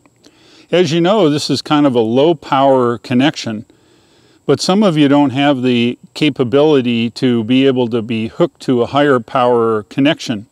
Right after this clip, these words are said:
which of course charges your car faster.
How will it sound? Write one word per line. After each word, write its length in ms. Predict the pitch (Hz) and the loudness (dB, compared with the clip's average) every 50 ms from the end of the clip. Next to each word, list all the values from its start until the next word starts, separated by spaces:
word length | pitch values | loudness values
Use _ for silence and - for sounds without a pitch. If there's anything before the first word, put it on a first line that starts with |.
| _ _ _ _ _ _ _ _ _ _ _ _ _ _ | _ _ _ _ _ _ _ _ _ _ _ _ _ _
which 180 | - 139 - - | -2 -2 0 0
of 140 | 151 - | -2 -2
course 280 | - - 160 147 127 - | 0 0 2 2 0 -2
charges 520 | - - 165 147 147 135 131 131 113 101 | -2 -2 0 2 2 0 -2 -4 -6 -4
your 160 | 117 120 110 92 | -4 -4 -4 -4
car 280 | - 131 120 110 107 | -2 -2 0 0 -2
faster. 640 | 101 - - 131 127 131 120 - - 123 104 107 | -4 -6 -4 -2 -2 -2 -4 -4 -8 -12 -12 -12